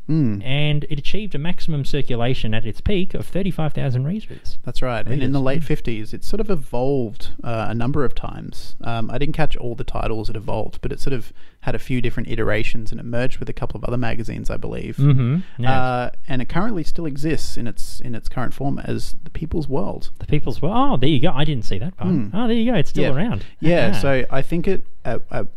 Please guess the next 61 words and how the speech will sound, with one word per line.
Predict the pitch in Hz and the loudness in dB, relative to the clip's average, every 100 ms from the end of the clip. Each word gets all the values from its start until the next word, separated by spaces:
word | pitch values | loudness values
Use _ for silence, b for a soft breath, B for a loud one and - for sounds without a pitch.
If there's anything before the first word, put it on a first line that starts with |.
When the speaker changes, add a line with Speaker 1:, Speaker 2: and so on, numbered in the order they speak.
| - | -6
Speaker 1:
it | 131 | -4
used | 147 156 | 0 2
to | |
be | 143 | 2
called | 127 131 117 | 0 -2 -4
The | |
People's | 127 - 117 117 107 110 - | -4 -2 -2 -4 -4 -2 -2
World | 110 104 | 0 -2
Weekly. | 101 117 - 233 220 | -2 -2 0 -2 -4
Speaker 2:
Yeah. | 110 98 - | 0 2 2
Speaker 1:
But | - | 0
they | 117 | -2
dropped | 110 127 - | 0 2 2
the | 113 | 0
weekly | 107 113 104 104 104 | -4 -6 -6 -6 -6
because | 120 117 | -6 -4
they | 107 | -2
weren't | 101 98 | -2 -2
publishing | - 117 110 - 127 | 0 0 2 2 0
weekly. | - - - | -6 -6 -4
Speaker 2:
Mm-hmm. | 98 98 90 | -2 -2 -6
Speaker 1:
I | - | -6
think | - 113 | -4 -2
they | 107 | 0
publish | - - - | 0 0 2
monthly | - 131 - 208 | 2 0 -2 -2
now. | 240 | 0
Speaker 2:
And | 160 | 2
the | |
Daily | 123 165 190 | 4 4 4
Worker | 113 117 107 | 4 4 4
literally | 117 113 107 104 | 2 2 2 2
was | 104 104 | 2 2
daily. | 107 143 107 | 2 0 0
Speaker 1:
Yeah, | 127 160 139 170 143 | 0 2 4 4 4
Speaker 2:
<laughs> | 202 139 | 2 0
Speaker 1:
yeah. | 131 175 - | 2 2 2
Five | - 139 | 2 6
da-, | - - | 4 4
it | |
was | 139 | -2
like | 147 | 0
a | 143 | 2
normal | 123 120 123 | 2 0 -2
newspaper. | 110 135 - 123 | -2 -2 0 2
Speaker 2:
Yeah, | 208 | 2
it | |
was. | 180 139 - - | 2 0 0 -2
Speaker 1:
Five | - 117 | 0 2
or | 120 | 4
six | - 117 | 4 2
days | 123 113 | 0 -4
a | |
week, | 113 151 - | -4 -6 -4
probably | - 113 | -4 0
even | 117 110 | 0 2
seven | - 123 | 2 2
days | 170 104 | -2 -6
a | - | -4
week. | 107 | -2
Speaker 2:
Yeah. | 143 123 | -2 0